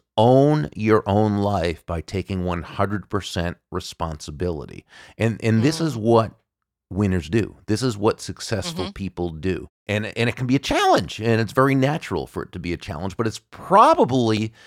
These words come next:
Speaker 1: the biggest difference maker between a life of happiness and one of sadness, isn't it?
Speaker 2: Absolutely. Absolutely. 'Cause when you take responsibility, you can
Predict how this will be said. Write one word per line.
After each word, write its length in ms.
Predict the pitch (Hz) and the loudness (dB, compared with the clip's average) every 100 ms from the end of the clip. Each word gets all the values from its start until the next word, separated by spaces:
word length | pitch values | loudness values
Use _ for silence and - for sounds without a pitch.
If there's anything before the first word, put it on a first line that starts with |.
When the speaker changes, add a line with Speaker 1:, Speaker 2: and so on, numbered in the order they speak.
| - _ | -20 _
Speaker 1:
the 120 | - | -2
biggest 540 | 113 87 131 139 139 - | 0 2 2 2 -2 0
difference 380 | 139 120 101 - | -2 -2 -6 -2
maker 260 | 95 92 | -4 -4
between 360 | 85 95 - 107 | -6 -6 -2 -2
a 40 | |
life 340 | 98 92 101 - | 0 2 0 -2
of 80 | 80 | -10
happiness 560 | 113 107 110 95 87 | -6 -6 -4 -4 -4
and 120 | 95 | -2
one 140 | 90 92 | -2 -2
of 100 | 82 | -4
sadness, 520 | - 110 131 110 - | -4 -4 -4 -8 -12
isn't 200 | 78 104 | -8 -6
it? 120 | - - | -8 -4
Speaker 2:
Absolutely. 800 | 165 - 147 147 143 95 151 156 - | -4 -4 -12 -14 -12 -10 -12 -12 -8
Absolutely. 600 | 165 - 139 156 143 156 | -6 -6 -6 -6 -4 -6
'Cause 240 | - 147 - | -2 -4 0
when 180 | 160 | -2
you 100 | 160 | -2
take 300 | 170 208 185 | -2 2 2
responsibility, 880 | 175 160 - 156 - 147 202 214 160 | 2 -2 0 0 0 -2 0 2 2
you 220 | 156 156 160 | 0 -4 -4
can 460 | - 160 156 156 | 0 2 2 -2